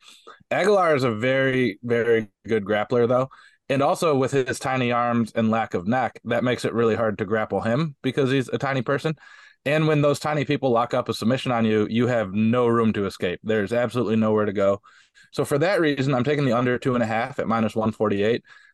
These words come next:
Basically, the way I see it, if Aguilar gets a takedown, he probably wins it on the ground. If he doesn't, should be an easy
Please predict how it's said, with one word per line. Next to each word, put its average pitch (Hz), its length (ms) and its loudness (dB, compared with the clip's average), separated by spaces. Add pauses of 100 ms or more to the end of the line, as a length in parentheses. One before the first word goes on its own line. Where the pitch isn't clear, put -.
(260)
Basically, 180 320 0
the 165 80 2
way 156 140 4
I 139 60 0
see 139 200 0
it, 135 160 0
if 117 100 -2
Aguilar 131 380 2
gets 127 200 -2
a 113 60 -4
takedown, 113 560 0
he 113 100 -2
probably 110 300 0
wins 107 220 2
it 107 100 -2
on 104 100 0
the 98 60 -4
ground. 98 380 -2 (180)
If 113 140 -2
he 113 100 0
doesn't, 113 460 0
should 113 200 -2
be 107 160 2
an 101 80 0
easy 101 460 0